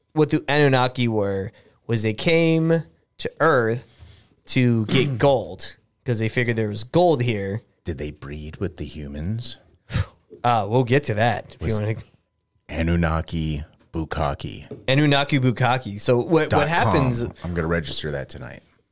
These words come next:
Speaker 1: That's a great name, actually.
Speaker 2: Anunnaki
Speaker 1: Bukkake.
Speaker 2: Bukkake.
Speaker 1: <laughs> That's what happened.
Speaker 2: Dot com.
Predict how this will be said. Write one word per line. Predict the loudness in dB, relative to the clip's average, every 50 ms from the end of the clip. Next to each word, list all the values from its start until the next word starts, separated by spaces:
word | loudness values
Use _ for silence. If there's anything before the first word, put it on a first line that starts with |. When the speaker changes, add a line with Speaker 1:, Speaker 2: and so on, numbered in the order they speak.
| _ _ _ _ _ _ -20 -20
Speaker 1:
That's | -18 -12 -10 -10
a | -10
great | -8 -6 -6 -6 -6 -6
name, | -6 -6 -6 -6 -8 -8
actually. | -10 -8 -8 -8 -8 -8 -10 -10 -12 -14 -18 -20 -20 -20 _ _ _ -12 -4
Speaker 2:
Anunnaki | 0 2 2 4 4 4 4 4 2 2 0 0 0 2 2 2 0 -4 -6 _ -10
Speaker 1:
Bukkake. | -10 -8 -6 -6 -8 -8 -8 -10 -8 -4
Speaker 2:
Bukkake. | -4 -4 -4 -2 -2 -2 -2 -2 -4 -6 -10 -10 -10 -14 -18 _ _ -16 -8 -2 -2 -2 0 0
Speaker 1:
<laughs> | -2 0
That's | 2 0 0 0 0
what | 0 0 2
happened. | 2 2 2 2 2 2 2 4 4 2 0 -2 -2
Speaker 2:
Dot | -2 -2 -2 -2 -4
com. | -6 -8 -6 -8 -8 -10 -12 -14